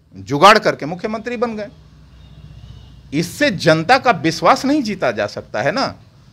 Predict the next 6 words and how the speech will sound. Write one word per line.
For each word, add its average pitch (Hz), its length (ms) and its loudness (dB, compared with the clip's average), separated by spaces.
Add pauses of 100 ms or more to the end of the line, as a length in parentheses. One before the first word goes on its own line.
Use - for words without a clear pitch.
(180)
और 180 180 2
सदस्यता 170 680 2
अभियान, 151 380 0
सदस्यता 156 480 -6
अभियान 185 300 -6
इन्होंने 175 260 -10